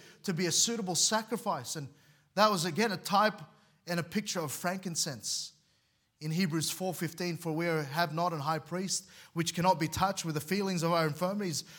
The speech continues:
but was in all points tempted like as we are, yet without sin." And I'm so thankful today that we have in our Savior the suitable one.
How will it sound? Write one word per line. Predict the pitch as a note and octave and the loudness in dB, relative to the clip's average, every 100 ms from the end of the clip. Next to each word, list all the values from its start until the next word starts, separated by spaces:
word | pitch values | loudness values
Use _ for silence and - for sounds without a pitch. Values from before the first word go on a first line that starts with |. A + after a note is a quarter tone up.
| - | -4
but | - D#3+ | 0 2
was | F3 D3+ | 2 2
in | E3 | 0
all | E3+ G#3 | 0 0
points | G#3 G#3 F#3 D3 | 0 -4 -2 -2
tempted | - F#3+ G#3 G#3 | -2 -2 -4 -4
like | E3 E3+ E3 | 0 0 0
as | C3 | -4
we | C3+ D#3+ E3+ | -4 -4 -2
are, | D#3+ D#3+ | -2 -4
yet | D3 C#3 D#3 D3+ | -6 -6 -6 -8
without | C#3+ C#3+ C#3 C3+ - | -10 -10 -8 -8 -8
sin." | - D3 | -8 -8
And | C3+ B2 - _ _ _ | -10 -14 -16 _ _ _
I'm | D3+ D3+ | -6 -4
so | F#3+ F3 | -2 -2
thankful | - D#3 D#3+ E3 C3+ - _ _ _ _ | -2 -6 -8 -12 -14 -16 _ _ _ _
today | - C#3+ D3 D#3 | -10 -4 -2 -2
that | C#3 C3+ | -4 -6
we | C3+ | -8
have | C3+ C3 D3+ C#3+ B2 A2+ _ _ _ _ _ | -8 -4 -4 -4 -8 -16 _ _ _ _ _
in | C#3+ | -10
our | C#3 C3 | -8 -4
Savior | - D3+ D3+ C#3+ C3+ | -2 -2 -4 -6 -8
the | B2 | -8
suitable | A2+ - - D3 C#3+ C3+ B2+ | -6 -4 -2 -4 -6 -8 -10
one. | A#2+ A2+ | -10 -10